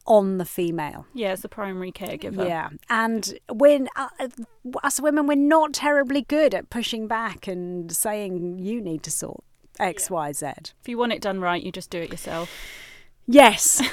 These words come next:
Speaker 2: <laughs>
Speaker 1: yes.
Speaker 2: Yeah.
Speaker 1: Um, uh, yeah, that's the control, uh, the
Speaker 2: Yeah.
Speaker 1: control freak nature sometimes, I
Speaker 2: I think we
Speaker 1: think.
Speaker 2: all are
Speaker 1: Yeah.
Speaker 2: a secret control freak.
Speaker 1: Yeah, but that definitely impacts. Um, it definitely impacts. Um,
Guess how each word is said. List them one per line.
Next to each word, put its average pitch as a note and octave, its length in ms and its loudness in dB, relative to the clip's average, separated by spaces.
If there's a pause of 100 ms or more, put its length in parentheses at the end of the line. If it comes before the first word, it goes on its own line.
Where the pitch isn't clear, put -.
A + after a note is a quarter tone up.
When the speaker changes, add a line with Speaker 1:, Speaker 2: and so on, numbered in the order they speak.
(140)
Speaker 2:
<laughs> - 200 4
Speaker 1:
yes. A#3 480 4
Speaker 2:
Yeah. F#3+ 260 -2
Speaker 1:
Um, G#3+ 600 0
uh, - 200 -6
yeah, A3 440 4
that's A#3 220 -2
the G#3+ 100 -2
control, A#3 720 6
uh, G#3 280 4
the G3 60 2
Speaker 2:
Yeah. G#3+ 40 0
Speaker 1:
control D#4 520 10
freak D4 340 0
nature B3 380 2
sometimes, F3+ 580 0
I F3 40 2
Speaker 2:
I E3+ 40 0
think E3+ 140 0
we A#3 120 2
Speaker 1:
think. A3+ 40 4
Speaker 2:
all A3 240 4
are G3+ 340 2
Speaker 1:
Yeah. A#3 360 6
Speaker 2:
a G#3+ 60 6
secret - 200 -2
control G#3 420 0
freak. G3+ 520 -6 (400)
Speaker 1:
Yeah, D4+ 200 0
but - 160 -8
that C#4 200 6
definitely C#4 640 2
impacts. G3 800 -10 (160)
Um, F#3+ 320 -6
it G#3 160 -8
definitely G3+ 800 -4
impacts. - 760 -12 (800)
Um, F3 720 -2